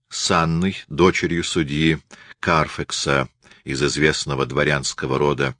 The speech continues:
Карфексы из Спринг-Динс в Гэмпшире, был зарегистрирован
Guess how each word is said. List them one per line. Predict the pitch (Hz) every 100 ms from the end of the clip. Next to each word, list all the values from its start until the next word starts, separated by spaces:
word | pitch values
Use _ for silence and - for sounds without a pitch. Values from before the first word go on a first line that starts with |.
| - - _ _ _
Карфексы | - 90 73 - 67 - - 71 64
из | 62 80 -
Спринг-Динс | - - 80 69 62 - - - 64 85 104 120 - -
в | -
Гэмпшире, | - 110 107 - 110 120 - - _ _ _ _ _ _ -
был | 78 180 202 -
зарегистрирован | 76 80 73 73 - - 110 165 156 151